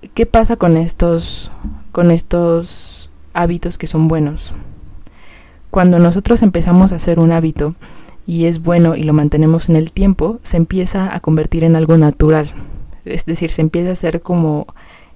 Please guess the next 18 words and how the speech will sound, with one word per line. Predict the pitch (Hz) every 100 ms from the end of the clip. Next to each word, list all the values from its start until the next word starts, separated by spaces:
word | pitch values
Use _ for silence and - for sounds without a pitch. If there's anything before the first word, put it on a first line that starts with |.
| -
en | 165
parte | 170 175 - 196
como | 170 156
una | 160 170 180
segunda | - 156 156 170 170
naturaleza. | 160 156 151 147 151 - - - - - - - -
Y | 185
ese | 196
es | 208
el | 190
propósito | 165 170 175 170 165 156
de |
un | 165
habo-, | 190 170 -
de | 175 175
un | 180
hábito, | 202 185 -
¿no? | 147 214